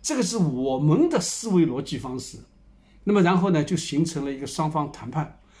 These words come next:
谈判以后呢，我估计他有律师团队。谈判以后呢，就马上就产生一个结果。这个结果就是一二三四五六七，A B C D E F G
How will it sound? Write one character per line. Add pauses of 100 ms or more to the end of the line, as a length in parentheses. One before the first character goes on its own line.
(200)
谈
判
以
后
呢，
我
估
计
他
有
律
师
团
队。 (640)
谈
判
以
后
呢，
就
马
上
就
产
生
一
个
结
果。 (480)
这
个
结
果
就
是
一
二
三
四
五
六
七，
A
B
C
D
E
F
G